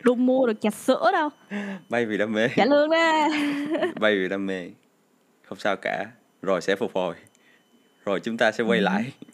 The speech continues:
Speaker 1: <laughs> Mong chờ một ngày xa xa,
Speaker 2: Đúng,
Speaker 1: chúng ta sẽ
Speaker 2: mong
Speaker 1: quay
Speaker 2: chờ một
Speaker 1: lại.
Speaker 2: ngày xa xa, chúng ta sẽ đi vòng quanh thế giới trở lại. <laughs> Ok, ok các bạn, ok.
Speaker 1: Mà nói chung là vậy á mọi người. Nói chung là nói đến sinh nhật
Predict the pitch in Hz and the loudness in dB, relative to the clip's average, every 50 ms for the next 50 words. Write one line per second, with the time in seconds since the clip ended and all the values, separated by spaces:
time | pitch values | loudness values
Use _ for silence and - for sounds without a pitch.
0 | _ _ _ _ _ _ _ _ _ _ _ _ _ _ _ - 311 320 311 320 | _ _ _ _ _ _ _ _ _ _ _ _ _ _ _ 2 2 2 4 4
1 | 311 294 294 277 269 262 - - _ _ - 285 - - - - - - 196 196 | 2 2 2 2 2 0 -2 -6 _ _ -8 -8 -8 -10 -16 -14 -6 -2 0 0
2 | 196 196 - 175 175 165 165 165 165 160 - - 185 175 170 - 196 196 - - | 0 0 -2 -2 -2 -2 -2 -2 -2 -2 -2 -2 -4 -4 -2 -4 -8 -8 -8 -8
3 | - 196 190 190 190 190 190 202 202 202 139 101 113 123 117 104 110 110 104 107 | -8 -6 -4 -4 -4 -4 -6 -8 -8 -6 -8 -6 -6 -6 -6 -4 -4 -4 -4 -2
4 | 107 95 92 87 92 92 90 85 - - 98 95 - - 104 98 98 95 92 - | -2 -2 -2 -4 -4 -6 -8 -8 -6 -8 -8 -8 -6 -4 -4 -4 -4 -6 -8 -10
5 | 95 107 101 92 98 107 104 110 101 95 95 87 85 90 98 98 98 98 98 _ | -6 -4 -4 -4 -4 -4 -6 -6 -4 -4 -4 -4 -4 -2 -4 -4 -4 -6 -12 _
6 | _ _ _ _ - - 117 110 117 117 127 123 - 92 98 107 80 - 92 98 | _ _ _ _ -6 -4 -2 0 2 0 0 2 2 2 2 2 2 0 0 -2
7 | 113 117 - - 98 98 - - 120 110 151 165 160 - - - _ - 120 123 | -4 -8 -6 -6 -6 -4 0 0 2 2 2 0 -4 -8 -16 -12 _ -4 -4 -4
8 | 117 - 147 135 120 117 - 117 107 90 80 101 110 - - 131 139 - - - | -2 2 2 2 4 2 0 0 0 2 2 0 0 -2 -4 -4 -4 0 4 6
9 | 156 147 127 110 113 110 - - - - - _ _ _ _ - - - - _ | 6 6 6 4 2 0 -6 -14 -20 -20 -20 _ _ _ _ -20 -20 -20 -20 _
10 | _ _ _ _ _ _ _ _ _ _ _ - 247 240 226 220 208 202 196 196 | _ _ _ _ _ _ _ _ _ _ _ -8 -6 -4 -2 0 0 0 0 0
11 | 196 202 233 269 311 - 330 294 285 262 233 202 190 175 160 180 - 254 269 226 | -2 -2 -2 -2 -2 -2 -2 0 0 0 0 0 0 0 0 0 0 -2 -2 -2
12 | - - 185 180 175 180 185 226 269 285 294 262 247 240 220 196 185 185 202 226 | -4 -4 -4 -4 -4 -4 -2 -2 -2 -2 0 0 0 0 0 -2 -2 -2 -2 -2
13 | 262 262 294 302 311 330 330 - - 285 262 254 247 214 180 | 0 0 0 -2 -2 -4 -6 -4 -2 0 0 2 0 0 -2